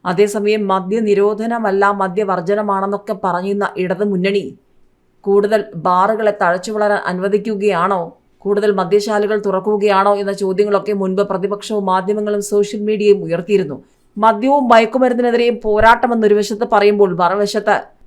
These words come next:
ജനജീവിതം കൂടുതൽ ദുസ്സഹമാക്കാൻ ഡ്രൈ ഡേ മാറ്റാൻ പോവുകയാണോ സർക്കാർ എന്നീ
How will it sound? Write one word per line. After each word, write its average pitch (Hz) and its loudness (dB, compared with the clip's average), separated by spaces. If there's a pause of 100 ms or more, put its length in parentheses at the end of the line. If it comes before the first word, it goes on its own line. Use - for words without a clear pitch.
ജനജീവിതം 214 2
കൂടുതൽ 208 4
ദുസ്സഹമാക്കാൻ 202 0 (480)
ഡ്രൈ 196 4
ഡേ 240 6
മാറ്റാൻ 214 2
പോവുകയാണോ 208 4
സർക്കാർ 202 0
എന്നീ 202 0